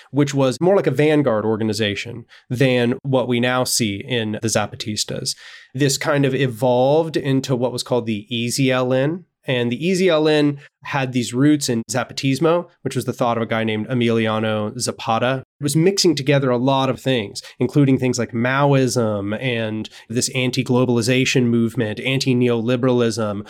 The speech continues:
was a big part of it. I would say maybe even the thing at the front line of the whole struggle. But it was also an indigenous peoples movement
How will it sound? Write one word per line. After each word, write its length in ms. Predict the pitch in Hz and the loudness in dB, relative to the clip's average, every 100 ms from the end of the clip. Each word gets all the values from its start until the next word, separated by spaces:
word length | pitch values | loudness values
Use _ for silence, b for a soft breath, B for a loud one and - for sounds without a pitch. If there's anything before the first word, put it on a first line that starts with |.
| B | B
was 120 | 127 | 0
a 60 | 120 | 0
big 380 | - 143 131 110 | 0 2 2 0
part 240 | 117 110 | -2 0
of 60 | 107 | 0
it. 60 | |
I 80 | 110 | -2
would 100 | 113 | 0
say 100 | 123 | 0
maybe 220 | 113 113 | 0 0
even 220 | 110 113 104 | 0 -2 -2
the 80 | 117 | -2
thing 200 | - 117 | 0 -2
at 100 | 104 | -2
the 60 | - | -6
front 280 | - 110 | -2 -2
line 340 | 107 113 123 104 | 0 0 0 -2
of 80 | 101 | -4
the 100 | 104 | -6
whole 160 | 104 | -4
struggle. 540 | - - 120 104 101 - B B B | -4 0 0 -2 -6 -10 B B B
But 140 | 156 | 2
it 40 | 151 | 4
was 120 | 151 | 4
also 420 | 147 151 151 143 | 4 2 4 4
an 120 | 139 | 4
indigenous 680 | 127 120 135 113 123 120 - | 4 2 2 2 2 2 -2
peoples 440 | - 170 156 127 120 | 0 0 2 2 2
movement 460 | 110 104 110 104 | 0 0 -2 -4